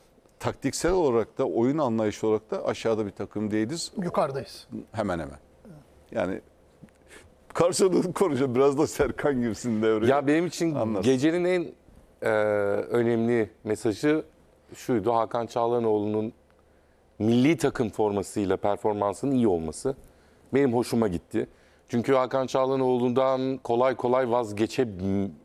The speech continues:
Speaker 3: vazgeçeceğini düşünmüyorum ben Montella'nın. İtalya'nın yıldız oyuncularından birisi. En,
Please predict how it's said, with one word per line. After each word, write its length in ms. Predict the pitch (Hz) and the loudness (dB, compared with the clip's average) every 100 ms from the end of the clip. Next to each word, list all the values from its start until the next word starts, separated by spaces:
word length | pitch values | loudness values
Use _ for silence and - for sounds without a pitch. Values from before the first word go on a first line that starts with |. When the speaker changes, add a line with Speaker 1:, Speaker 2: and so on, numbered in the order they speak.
| - 101 | -20 -4
Speaker 3:
vazgeçeceğini 640 | 107 110 113 113 117 135 | -2 0 -4 -2 -2 -2
düşünmüyorum 480 | 131 - 143 95 80 | -2 -2 0 0 0
ben 120 | 80 | -2
Montella'nın. 640 | 80 78 76 85 78 78 95 _ _ _ _ | -2 -6 -4 -4 -2 -4 -8 _ _ _ _
İtalya'nın 640 | 101 127 117 107 110 107 95 | -4 0 0 2 0 0 0
yıldız 360 | 98 104 101 | 0 -2 0
oyuncularından 760 | 107 95 87 95 95 98 92 87 | 0 0 0 0 0 0 -2 -2
birisi. 380 | 78 - 95 - _ _ _ _ _ _ - | -4 -6 -8 -10 _ _ _ _ _ _ -4
En, 280 | 117 117 | -2 -2